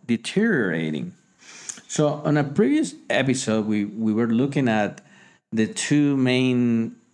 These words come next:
uh, affections that we start receiving once we are, um, suffering burnout. The first is the emotional part,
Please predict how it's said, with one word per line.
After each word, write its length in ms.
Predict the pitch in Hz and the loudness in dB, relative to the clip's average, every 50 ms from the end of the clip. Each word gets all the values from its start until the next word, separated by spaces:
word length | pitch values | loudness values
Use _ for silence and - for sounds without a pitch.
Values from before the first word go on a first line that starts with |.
| _ _ _ _ _ - | _ _ _ _ _ -2
uh, 280 | 101 101 101 101 101 104 | -2 0 0 0 0 -2
affections 960 | 104 107 - - - - - 127 120 - - - 143 139 139 147 147 143 143 | -2 -4 -4 -8 -8 -4 -2 -2 -2 -2 -2 -2 0 0 2 0 0 0 0
that 220 | 131 127 110 - - | 0 0 0 -2 -2
we 300 | 127 110 110 110 113 110 107 | -2 0 0 2 2 0 -2
start 260 | - - 135 127 117 | -2 0 0 0 2
receiving 540 | 120 113 104 - - 113 110 123 127 123 113 | 0 0 0 0 2 4 4 4 4 4 4
once 300 | 107 107 107 - - - | 4 2 2 0 0 2
we 220 | 117 107 107 107 | 2 4 4 4
are, 440 | 104 104 104 101 107 104 113 - 202 | 2 2 2 2 2 0 -2 -2 -2
um, 640 | 131 110 104 101 101 101 95 98 95 98 98 98 95 | -2 0 0 2 2 2 2 2 2 0 0 -2 -4
suffering 540 | - - 120 110 - - 117 110 104 98 95 | -2 -2 0 0 0 0 0 0 2 2 2
burnout. 500 | 101 110 110 110 110 110 117 147 170 - - - - - - - - _ | 2 2 2 2 2 2 2 0 0 -4 -8 -14 -20 -18 -18 -20 -10 _
The 100 | - - | -4 -4
first 300 | - - 160 175 175 - | -2 0 0 0 2 2
is 160 | 240 214 180 | 0 0 0
the 160 | - 190 165 143 | 2 2 2 4
emotional 520 | 120 110 101 101 104 101 - 120 113 113 | 4 2 2 0 0 -2 -2 -2 -2 -2
part, 500 | 117 - - 117 143 175 226 233 - - | -2 -2 -2 0 0 0 0 -2 -8 -14